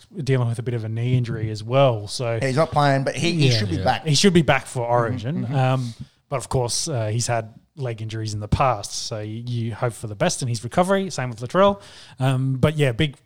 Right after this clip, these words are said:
Speaker 1: big-bodied centres. Um, it wouldn't surprise me if Jack Wighton gets a run, uh, in the centres.
Speaker 2: Yeah,
Speaker 1: They
Speaker 2: that,
Speaker 1: do.
Speaker 2: yeah,
Speaker 1: He's
Speaker 2: great
Speaker 1: in,
Speaker 2: point,
Speaker 1: in there
Speaker 2: great
Speaker 1: in the
Speaker 2: point.
Speaker 1: squad.
Speaker 2: Yep.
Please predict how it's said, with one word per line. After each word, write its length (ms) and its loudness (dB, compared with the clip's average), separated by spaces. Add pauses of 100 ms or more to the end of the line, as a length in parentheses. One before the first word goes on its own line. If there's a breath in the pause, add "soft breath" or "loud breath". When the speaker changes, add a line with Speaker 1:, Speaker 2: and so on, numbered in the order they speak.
(200)
Speaker 1:
big-bodied 400 -2
centres. 500 -2 (340 loud breath)
Um, 300 4
it 40 2
wouldn't 180 2
surprise 420 2
me 160 6
if 80 2
Jack 220 0
Wighton 260 2
gets 220 -2
a 40 2
run, 460 4
uh, 140 2
in 120 0
the 80 -2
centres. 260 2
Speaker 2:
Yeah, 160 6
Speaker 1:
They 100 -8
Speaker 2:
that, 120 4
Speaker 1:
do. 120 2
Speaker 2:
yeah, 320 2 (100)
Speaker 1:
He's 320 0
Speaker 2:
great 140 4
Speaker 1:
in, 60 2
Speaker 2:
point, 260 4
Speaker 1:
in 40 2
there 140 4
Speaker 2:
great 40 4
Speaker 1:
in 60 0
the 60 0
Speaker 2:
point. 120 2
Speaker 1:
squad. 360 2
Speaker 2:
Yep. 180 0